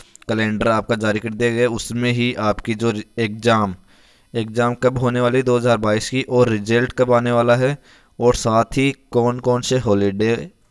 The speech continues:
और संपूर्ण जानकारी है जो कि कैलेंडर जारी कर दिया यूनिवर्सिटी ने।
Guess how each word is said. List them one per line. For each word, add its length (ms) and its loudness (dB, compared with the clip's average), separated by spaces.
और 180 4
संपूर्ण 420 0
जानकारी 480 2
है 60 2
जो 180 -4
कि 200 -4
कैलेंडर 500 -2
जारी 200 2
कर 120 -6
दिया 160 0
यूनिवर्सिटी 500 -4
ने। 220 -4